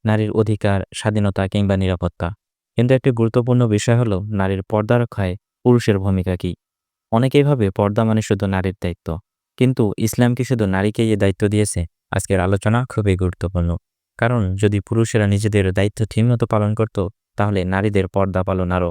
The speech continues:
সহজ হয়ে যেত। পুরুষের প্রথম দায়িত্ব হচ্ছে নিজের দৃষ্টির পর্দা রক্ষা করা। আল্লাহ তাআলা বলেন, "মুমিন পুরুষদের বলুন, তারা যেন তাদের দৃষ্টি নত রাখে এবং তাদের লজ্জাস্থানের হেফাজত করে। এতে তাদের জন্য পবিত্রতা রয়েছে।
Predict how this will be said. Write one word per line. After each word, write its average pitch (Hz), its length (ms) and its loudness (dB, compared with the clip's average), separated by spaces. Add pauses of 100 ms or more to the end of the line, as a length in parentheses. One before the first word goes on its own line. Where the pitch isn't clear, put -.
(120)
সহজ 101 360 0
হয়ে 87 160 -2
যেত। 85 200 -4 (1040)
পুরুষের 135 380 4
প্রথম 131 400 0
দায়িত্ব 127 260 0
হচ্ছে 127 280 -2
নিজের 101 360 0
দৃষ্টির 107 380 0
পর্দা 92 320 -2
রক্ষা 90 300 -2
করা। 87 220 -4 (380)
আল্লাহ 104 260 2
তাআলা 110 260 2
বলেন, 107 260 2 (460)
"মুমিন 131 300 4
পুরুষদের 120 480 2
বলুন, 107 280 2 (300)
তারা 113 200 0
যেন 120 200 2
তাদের 98 340 0
দৃষ্টি 110 320 -2
নত 98 220 0
রাখে 113 300 2
এবং 98 320 -2
তাদের 98 280 2
লজ্জাস্থানের 98 760 -2
হেফাজত 98 500 -2
করে। 92 240 -6 (520)
এতে 110 180 0
তাদের 123 320 4
জন্য 120 220 0 (160)
পবিত্রতা 101 600 2
রয়েছে। 87 360 -4